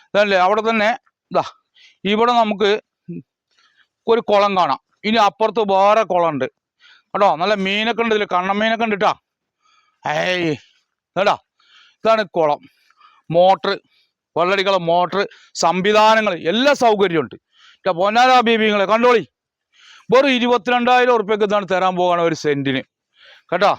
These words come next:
അഞ്ച് ഏക്കർ, എൺപത് സെന്റ് സ്ഥലമുണ്ട്. ദാ, അത്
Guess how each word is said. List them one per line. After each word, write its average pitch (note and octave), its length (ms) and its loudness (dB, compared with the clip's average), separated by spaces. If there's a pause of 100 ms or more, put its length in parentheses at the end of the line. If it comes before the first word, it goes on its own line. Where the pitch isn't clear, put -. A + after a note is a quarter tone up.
(560)
അഞ്ച് G#3+ 360 -2
ഏക്കർ, A3+ 200 2 (200)
എൺപത് G#3 320 0
സെന്റ് G#3 200 0
സ്ഥലമുണ്ട്. G3 320 0 (360)
ദാ, F#3+ 80 4 (100)
അത് A3 100 0